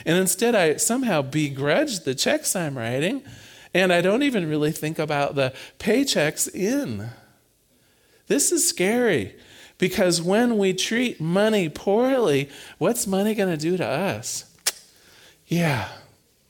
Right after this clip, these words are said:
When we treat money with that idea of not enough, when we treat money with that idea of scorn or, or outright thinking it's not on our side,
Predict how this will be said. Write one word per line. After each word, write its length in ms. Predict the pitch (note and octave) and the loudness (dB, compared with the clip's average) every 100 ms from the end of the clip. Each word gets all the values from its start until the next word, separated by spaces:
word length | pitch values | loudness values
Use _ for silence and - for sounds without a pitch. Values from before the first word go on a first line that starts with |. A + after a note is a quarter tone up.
| _ _ - - - | _ _ -20 -16 -4
When 260 | D3+ F3 | -2 0
we 160 | F3 E3 | -2 -2
treat 460 | D#3 - G3 A#3 | -4 -4 -4 -4
money 380 | G#3 F3 E3 C#3+ | -4 -2 0 0
with 320 | C3 C3 D3+ - | 0 0 0 0
that 300 | C3 A#2 A#2+ - - - | 2 2 0 -10 -6 0
idea 580 | C#3 C#3 C3+ E3 F3+ C#3 | 2 2 2 2 2 2
of 140 | C3+ | 0
not 300 | C3+ C3 E3 | 0 2 2
enough, 420 | F#3+ D3+ B2 B2+ | 2 0 0 -2
when 160 | B2+ C3 | -8 -6
we 140 | B2 | -6
treat 320 | B2 D3+ E3+ | -6 -6 -6
money 260 | F3 D3+ D#3+ | -4 -4 -4
with 280 | C#3+ C3+ - | -4 -6 -4
that 200 | B2+ B2 | -2 -2
idea 460 | B2 B2 B2+ B2+ | -2 -2 -2 -2
of 180 | - A#2 | -4 -6
scorn 540 | - - G3+ B3+ F3 C3 | -6 -4 -6 -2 -2 0
or, 160 | A2+ - - - | -2 -4 -18 -2
or 220 | D3 C#3+ | 2 4
outright 600 | C#3+ D3 G3 - C#3+ A#2+ | 4 2 2 2 2 2
thinking 380 | - F#3 A3 F3 | -2 -4 0 0
it's 240 | C3 - | 0 -2
not 320 | C3 C3+ D#3 | -2 0 0
on 180 | E3+ D#3+ | 0 -2
our 280 | D#3 D3 C#3+ | -2 0 -2
side, 480 | - E3 F#3+ D#3 | -2 -2 0 0